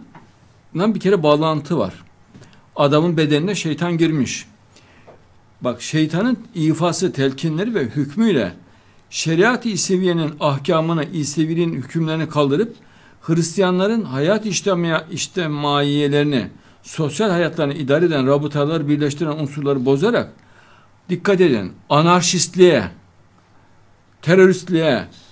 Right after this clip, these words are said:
ve Yecüc Mecüc'e zemin hazır eder diyor. Şu anki bu terörist saldırıları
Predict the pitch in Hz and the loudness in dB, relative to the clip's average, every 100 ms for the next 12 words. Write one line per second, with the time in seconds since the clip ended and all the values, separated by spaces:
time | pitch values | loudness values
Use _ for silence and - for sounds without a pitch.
0 | _ 165 180 165 240 233 - 165 156 180 | _ 2 4 8 6 6 2 -2 -2 -2
1 | 196 254 196 156 185 214 156 117 120 101 | 0 -2 -4 4 6 6 2 0 -2 -6
2 | 101 90 90 98 - 185 175 139 139 139 | -8 -12 -14 -16 -8 -4 -2 -2 -6 -8
3 | 180 170 165 - - - - - - _ | -10 -6 -8 -8 -18 -20 -20 -20 -20 _
4 | _ - 156 185 208 175 151 127 127 131 | _ -2 2 2 0 -2 0 0 0 -2
5 | 240 220 | -2 -6